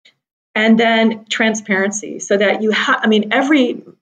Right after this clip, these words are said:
everyone who's ever built a financial model knows that you have to put in assumptions. So then how I go about it is that I'm completely transparent about my assumptions. And I say, "Well,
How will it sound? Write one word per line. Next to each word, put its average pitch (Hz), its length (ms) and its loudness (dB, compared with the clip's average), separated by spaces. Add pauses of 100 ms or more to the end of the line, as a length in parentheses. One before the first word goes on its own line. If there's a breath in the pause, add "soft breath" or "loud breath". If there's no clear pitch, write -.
(140)
everyone 226 600 2
who's 180 180 -2
ever 196 220 2
built 196 240 0
a 165 40 -2
financial 175 540 -2
model 165 360 0
knows 175 260 0
that 180 60 -4
you 180 80 2
have 170 120 -6
to 180 100 -12
put 170 220 -2
in 160 140 -2
assumptions. - 680 -12 (320 soft breath)
So 208 120 -2
then 214 160 0
how 214 240 0
I 254 120 2
go 185 200 2
about 175 300 0
it 185 100 -2
is 190 140 0
that 185 100 2
I'm 185 140 0
completely 220 560 0
transparent 190 880 -4
about 180 300 0
my 175 160 -2
assumptions. 175 520 -6
And 175 100 -6
I 170 60 -4
say, 160 200 -4
"Well, 196 500 0